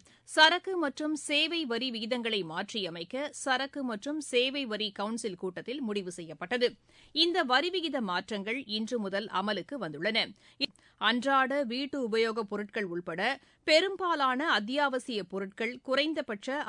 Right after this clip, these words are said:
ஐந்து சதவீத வரி விதிப்பின் கீழ் கொண்டுவரப்பட்டுள்ளன. சில பொருட்களுக்கு பதினெட்டு சதவீத வரி விதிக்கப்பட்டுள்ளது. புகையிலை பொருட்கள், மதுபானம்,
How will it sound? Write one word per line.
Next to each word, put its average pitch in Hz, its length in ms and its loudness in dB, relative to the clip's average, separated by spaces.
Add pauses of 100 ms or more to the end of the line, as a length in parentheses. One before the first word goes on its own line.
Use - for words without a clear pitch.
ஐந்து 285 300 0
சதவீத 226 480 -2 (160)
வரி 240 220 0
விதிப்பின் 208 460 -6
கீழ் 214 300 -2
கொண்டுவரப்பட்டுள்ளன. 208 800 0 (460)
சில 359 340 2
பொருட்களுக்கு 269 600 -2 (120)
பதினெட்டு 285 520 0
சதவீத 233 520 -2
வரி 196 320 -4
விதிக்கப்பட்டுள்ளது. 190 680 -4 (320)
புகையிலை 240 440 2 (100)
பொருட்கள், 202 480 -4
மதுபானம், 208 720 0